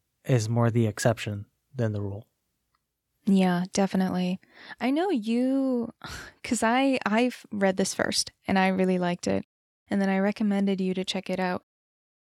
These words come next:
Speaker 2: What did you think of it? And what do you like about it so far?
Speaker 1: For a lot of the same reasons as you, I also appreciate the main character just being downtrodden.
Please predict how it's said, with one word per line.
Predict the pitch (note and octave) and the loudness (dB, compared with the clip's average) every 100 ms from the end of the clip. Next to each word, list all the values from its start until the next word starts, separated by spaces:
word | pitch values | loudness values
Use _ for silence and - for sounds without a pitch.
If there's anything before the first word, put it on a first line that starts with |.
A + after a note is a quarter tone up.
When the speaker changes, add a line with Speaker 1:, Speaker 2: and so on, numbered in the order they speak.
| _ | _
Speaker 2:
What | - A#3 - | 0 0 4
did | D4 | 2
you | A3+ A#3+ | 4 2
think | - F3+ | 2 0
of | - | 0
it? | - - - _ _ _ _ | 0 0 -4 _ _ _ _
And | - F#3+ F#3 | 0 2 2
what | G3 | 0
do | G3+ | 2
you | G3 G#3 | 0 2
like | F3+ - | 0 -2
about | - G#3+ | -4 -4
it | - | -2
so | - G3 | -2 -2
far? | - C2 - _ _ _ _ _ _ _ _ _ _ _ | -2 -4 -6 _ _ _ _ _ _ _ _ _ _ _
Speaker 1:
For | - C#3+ | -2 0
a | |
lot | D3 G3 | 2 2
of | A3 | 2
the | C#3+ | 2
same | - C#3 C#3 | 2 2 2
reasons | C3+ C3 C3+ C3 | 2 0 -2 -2
as | A2 B2+ | -4 0
you, | C3 D3 D3 _ _ _ _ | 0 0 -4 _ _ _ _
I | C#3+ D3 - | -2 -2 -2
also | C3 C3 - D3+ | -2 0 2 2
appreciate | D3 - C#3+ - D3 D3 | 2 2 0 2 0 0
the | C#3+ | 0
main | C#3+ C#3+ | 0 2
character | C#3+ C#3+ - D3 | 0 0 0 -2
just | C#3 C#3+ - | 0 -2 -2
being | C#3 C#3 C#3 | -4 -2 0
downtrodden. | C3+ C#3 C#3+ D3 C#3+ C#3+ C#3+ | 2 2 0 0 0 0 -6